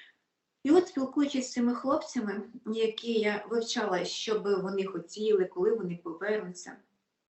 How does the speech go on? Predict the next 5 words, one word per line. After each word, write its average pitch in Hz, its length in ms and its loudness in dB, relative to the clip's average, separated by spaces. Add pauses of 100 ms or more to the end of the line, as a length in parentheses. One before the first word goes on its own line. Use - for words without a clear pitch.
(760)
І 196 200 2
я 202 440 2
коли 214 260 6
почала, 208 720 -2
ну, 202 160 -2